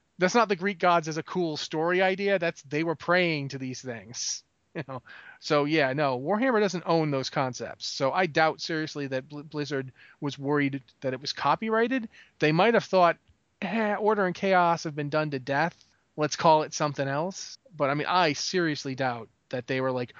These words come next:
"Oh no, we don't wanna be compared to Warcraft." At this point, I mean, Warcraft does not have to worry about being compared to Warhammer anymore. It's just not an issue. Uh, that'd be like saying that Dungeons and Dragons is terrified you're, you're gonna compare it to Mazes and Monsters. You're not. Dungeons and Dragons is huge.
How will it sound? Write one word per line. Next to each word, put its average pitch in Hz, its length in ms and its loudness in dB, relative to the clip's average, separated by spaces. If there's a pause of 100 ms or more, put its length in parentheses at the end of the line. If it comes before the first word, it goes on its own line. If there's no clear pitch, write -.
(200)
"Oh 170 140 2
no, 175 160 6
we 160 120 4
don't 165 120 4
wanna 170 100 0
be 170 80 -6
compared 170 240 0
to 165 60 -2
Warcraft." 156 440 0
At 170 80 -10
this 254 160 2
point, 233 380 4 (420)
I 180 40 0
mean, 175 320 2
Warcraft 233 560 4
does 185 160 2
not 202 160 2
have 190 140 0
to 190 100 -2
worry 180 200 2
about 170 200 0
being 165 120 -4
compared 160 220 0
to 151 60 -12
Warhammer 135 420 -2
anymore. 107 320 -12 (220)
It's - 180 -2
just 165 180 0
not 143 360 2
an 139 100 0
issue. 139 380 -6 (340)
Uh, 143 300 0
that'd 151 180 4
be 190 80 4
like 160 180 4
saying 170 260 0
that 143 100 -4
Dungeons 151 300 0
and 143 80 -4
Dragons 147 380 2
is 139 140 -8
terrified 139 540 0
you're, 139 160 -2
you're 156 160 -4
gonna 139 160 0
compare 139 400 2
it 131 80 -4
to 139 80 -4
Mazes 131 340 -2
and 127 100 -4
Monsters. 127 520 -8 (360)
You're 139 200 4
not. 147 320 4 (420)
Dungeons 139 280 -4
and 135 80 -4
Dragons 139 340 2
is 131 100 -6
huge. 139 540 -2